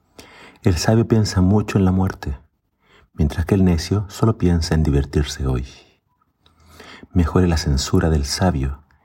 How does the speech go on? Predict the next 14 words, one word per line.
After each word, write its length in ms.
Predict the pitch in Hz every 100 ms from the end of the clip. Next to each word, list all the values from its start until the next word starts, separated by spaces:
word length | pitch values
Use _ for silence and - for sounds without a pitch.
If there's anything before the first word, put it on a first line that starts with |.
| _ _ _
que 100 | -
la 80 | 78
alabanza 460 | 73 69 90 92 82
del 180 | 71 73
necio, 460 | 76 - 65 - _ _ _ _ _ _ _ _ - - - -
porque 240 | - 101 92
la 80 | 90
adulación 600 | 90 85 - 117 95 82
del 200 | 78 85
necio 460 | 90 - 80 73
se 180 | - 85
desvanece 580 | 78 - 78 82 - 78
tan 260 | 87 98
pronto 600 | 95 95 82 69 - 78